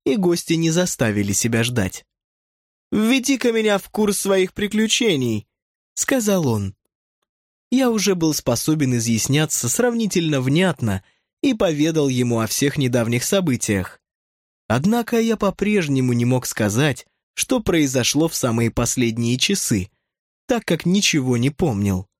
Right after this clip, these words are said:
Я обратил внимание на то, что крысюк, сопровождавший меня в моих несчастьях, куда-то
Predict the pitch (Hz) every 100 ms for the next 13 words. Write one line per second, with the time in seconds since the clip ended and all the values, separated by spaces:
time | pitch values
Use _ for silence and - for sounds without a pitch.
0 | _ _ _ _ _ _ _ _ 151 247
1 | 240 190 185 - 214 151 139 127 170 185
2 | 120 104 92 _ _ _ _ 294 262 240
3 | - 165 - 143 - 202 202 - 123 -
4 | 110 110 120 147 - 117 120 127 120 117
5 | 117 110 120 107 - 196 170 - 104 -
6 | - _ _ - 254 240 233